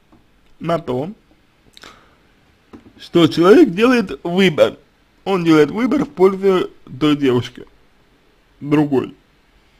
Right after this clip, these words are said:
Человек, э, с вами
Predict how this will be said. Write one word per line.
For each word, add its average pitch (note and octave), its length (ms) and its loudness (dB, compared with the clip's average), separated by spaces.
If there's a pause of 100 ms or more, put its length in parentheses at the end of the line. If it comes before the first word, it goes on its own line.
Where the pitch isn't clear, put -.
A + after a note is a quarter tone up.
(920)
Человек, F3+ 540 -2 (2500)
э, C3 380 0
с - 140 -14
вами C3+ 500 2